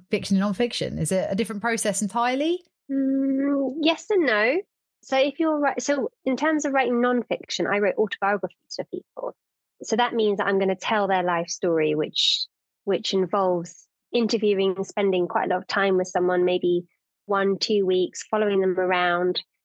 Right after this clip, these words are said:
Speaker 2: nagging them with questions. I've got my dictaphone. I'm like this, you know, this shadow that won't leave their side. And then you take all that information and, um, you turn it into a book. But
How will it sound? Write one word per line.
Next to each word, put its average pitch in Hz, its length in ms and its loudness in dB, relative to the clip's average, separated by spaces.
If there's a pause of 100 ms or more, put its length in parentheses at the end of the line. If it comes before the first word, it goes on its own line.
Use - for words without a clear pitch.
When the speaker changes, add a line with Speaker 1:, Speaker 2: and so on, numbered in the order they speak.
(220)
Speaker 2:
nagging 202 440 0
them 180 160 2
with 175 220 -2
questions. 175 760 0
I've 170 60 -2
got - 140 -4
my 180 100 0
dictaphone. 175 960 0 (320)
I'm 185 140 0
like 170 220 0 (120)
this, - 240 -6
you 190 140 2
know, 170 380 2
this - 260 2
shadow 175 460 2
that 180 160 0
won't 180 200 0
leave 175 200 2
their 170 180 2
side. 165 560 0 (440)
And 208 120 2
then 220 120 4
you 220 120 2
take 240 320 0
all 240 180 2
that 220 180 2
information 190 920 0
and, 175 420 0 (140)
um, 175 420 2
you 190 120 -2
turn 202 320 0
it 175 80 0
into 185 260 -2
a 165 120 0
book. 202 280 0 (720)
But 226 180 2